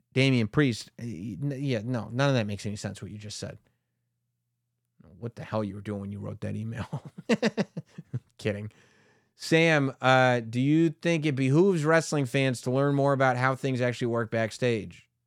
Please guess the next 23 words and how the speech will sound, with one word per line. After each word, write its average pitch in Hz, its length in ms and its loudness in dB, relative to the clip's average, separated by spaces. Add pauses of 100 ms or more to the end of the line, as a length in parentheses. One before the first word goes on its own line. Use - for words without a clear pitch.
No. 170 460 2 (840)
How 151 140 6
storylines 160 600 8
are 143 80 6
written, 151 380 6
how 139 140 2
shows 139 300 2
are 127 40 0
produced, 131 360 0
how 127 120 2
things 127 240 -2
are 110 60 -6
planned 120 300 0
out. 117 220 2
I'm 117 120 -2
tired 139 260 2
of 135 60 0
hearing 131 180 0
the 120 40 -2
same 123 240 -2
complaints 160 460 -2
from 123 140 -4
people 113 400 -2